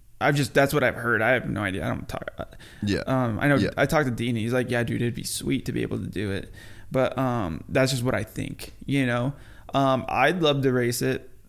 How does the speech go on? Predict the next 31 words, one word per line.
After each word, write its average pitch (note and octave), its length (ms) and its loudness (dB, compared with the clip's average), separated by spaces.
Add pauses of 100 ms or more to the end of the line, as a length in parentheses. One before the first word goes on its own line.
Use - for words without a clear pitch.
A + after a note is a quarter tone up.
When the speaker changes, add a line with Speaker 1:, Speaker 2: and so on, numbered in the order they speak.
(600)
Speaker 1:
I C#3+ 240 4
don't D3 160 4
know C3 180 4
if B2+ 80 0
Cowie's B2+ 540 0
down, B2 540 -2 (680)
and B2 480 2
that's, A#2+ 540 -2 (580)
you B2+ 100 0
know, A#2 360 0
that's B2 340 -2
the, B2+ 380 2
uh, A#2 400 2
that's A#2+ 160 -2
the A#2+ 80 -2
big A#2+ 300 -4
boss. - 600 -4 (160)
So, A#2+ 560 0 (640)
Speaker 2:
Yeah. F#2 220 -2
Speaker 1:
but, B2 300 0
um, A2+ 280 -2
Speaker 2:
Yeah. G2+ 160 2 (280)
Speaker 1:
that's B2+ 200 -2
what B2 120 0
I A#2+ 60 0
got. B2 220 -2
I A#2+ 60 -2
kinda A#2+ 240 0
gotta A2+ 180 -2
figure A2 480 -4
out. - 200 -10